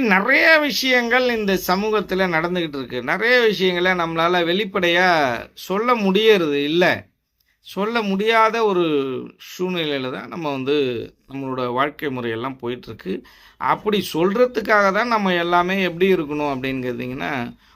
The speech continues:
ஒற்றுமையா இருக்கணும். ஆகவே நண்பர்களே, மகாபாரதத்தையும்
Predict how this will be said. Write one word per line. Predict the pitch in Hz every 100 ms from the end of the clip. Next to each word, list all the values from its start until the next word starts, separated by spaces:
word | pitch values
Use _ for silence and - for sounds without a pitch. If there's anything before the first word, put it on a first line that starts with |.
| -
ஒற்றுமையா | 139 156 - 202 196 190 196 160 120 117
இருக்கணும். | 135 127 120 95 98 _ _ _ _ _ -
ஆகவே | 214 220 214 220 185 160 139 131 131 -
நண்பர்களே, | 147 151 147 147 143 147 135 _ _ _ _ _
மகாபாரதத்தையும் | 127 175 196 185 180 175 175 175